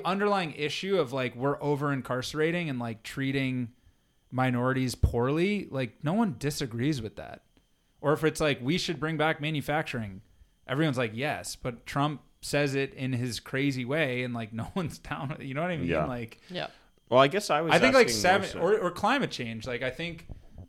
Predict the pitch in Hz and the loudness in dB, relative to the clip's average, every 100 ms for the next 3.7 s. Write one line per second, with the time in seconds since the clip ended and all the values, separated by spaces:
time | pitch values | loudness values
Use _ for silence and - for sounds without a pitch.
0 | - 139 156 180 185 175 202 220 156 135 | -2 4 6 6 4 4 6 6 2 -2
1 | 135 123 127 147 143 143 139 - - 214 | -2 0 0 0 0 0 -2 -4 -2 0
2 | 143 135 - 160 113 117 127 139 - 113 | 0 -2 -4 -6 -8 -8 -6 -8 -8 -8
3 | 120 - - 101 101 139 170 | -8 -10 -10 -10 -8 -8 -8